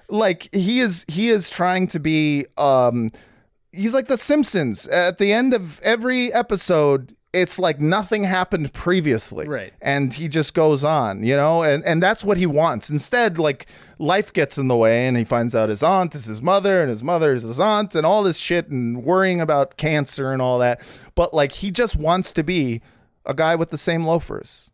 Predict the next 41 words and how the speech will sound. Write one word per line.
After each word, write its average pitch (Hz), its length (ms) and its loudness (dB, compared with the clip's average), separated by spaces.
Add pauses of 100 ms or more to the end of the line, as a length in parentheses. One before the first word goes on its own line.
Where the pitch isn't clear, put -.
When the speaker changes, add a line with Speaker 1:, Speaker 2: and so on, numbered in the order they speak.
Speaker 1:
a - 60 -8
guy 143 400 2
who 147 380 0
has 143 180 0
a 143 60 0
nice 156 240 0
little 175 160 2
apartment. 151 520 0 (160)
He 135 120 -6
sits - 240 -6
around, 160 240 2
he 147 40 2
watches 143 380 2
Three's 139 300 -2
Company, 131 480 -2
he 117 80 2
laughs 120 400 2
on 123 160 -2
the 117 100 0
edge 110 140 0
of 104 80 -6
a 101 100 -8
bed. 90 300 -4 (180)
That's - 180 -4
all 196 180 2
he's 160 140 2
ever 147 160 2
wanted. 113 400 0 (160)
And 151 140 0
to 165 80 0
be 160 160 0
a 147 60 0
cool, 160 720 2
cool 180 580 0 (280)
gangster 139 480 -2
image. 87 600 -8 (340)
And, 135 300 -4
uh, 131 300 2 (120)
Speaker 2:
Yeah. 135 220 -2 (280)
Speaker 1:
you 247 120 2
know, 175 240 0